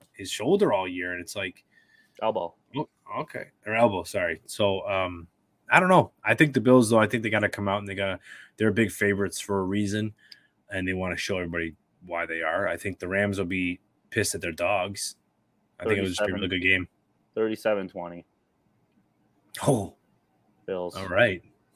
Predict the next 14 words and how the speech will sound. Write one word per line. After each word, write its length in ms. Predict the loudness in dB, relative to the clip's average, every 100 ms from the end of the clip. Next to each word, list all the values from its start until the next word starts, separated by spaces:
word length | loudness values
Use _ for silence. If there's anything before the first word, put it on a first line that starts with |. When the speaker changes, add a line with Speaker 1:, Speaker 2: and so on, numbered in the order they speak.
| _ _ _ _ _ _ _ _ _ _ _
Speaker 1:
I 100 | 0
won't 200 | 2 0
say 180 | -2 -4
mine 240 | -4 -8
'cause 220 | -10 -6 -4
you, 160 | -4 -2
you 100 | 2
gave 200 | 2 2
us 120 | -2
the 100 | -2
homer 300 | -2 -2 -2
record 340 | -6 -6 -8
already, 300 | -4 -4 -4
so 300 | -4 -6 -8